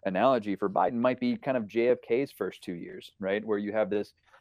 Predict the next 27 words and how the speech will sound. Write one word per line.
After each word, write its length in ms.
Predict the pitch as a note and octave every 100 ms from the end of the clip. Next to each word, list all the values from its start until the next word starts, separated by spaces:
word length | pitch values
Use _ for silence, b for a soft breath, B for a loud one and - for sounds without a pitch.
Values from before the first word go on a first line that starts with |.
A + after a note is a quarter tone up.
| -
ambitious 540 | G#2+ F#2+ A#2 A#2 C#3
president 480 | - G2+ G2 G#2 A2
who 100 | A2
wants 160 | G2+ G2
to 60 | G#2
get 120 | G2+
a 40 |
lot 320 | F#2 G#2 B2
done, 320 | - F#2 G2+ B2+ _ _ -
um, 340 | G#2 A2 A2+ G#2+
but 160 | C3
he 60 | C3
doesn't 220 | C3+ C#3
really 220 | C3 C3+
have 240 | B2+ C3 A#2+
the 80 |
political 720 | B2+ B2 C3+ C3+ C#3 C3 B2+ -
power 480 | - C3+ D#3+ G#2+ C3+
or 120 | A#2 G2
muscle 400 | A#2 D#3+ A2+ B2
within 320 | A2+ C#3 D3
Congress 420 | C#3+ F3+ D3+ D3 -
to, 120 | B2 -
to 120 | -
usher 220 | C#3+ -
it 80 | C3+
through, 320 | C3+ F#3+ -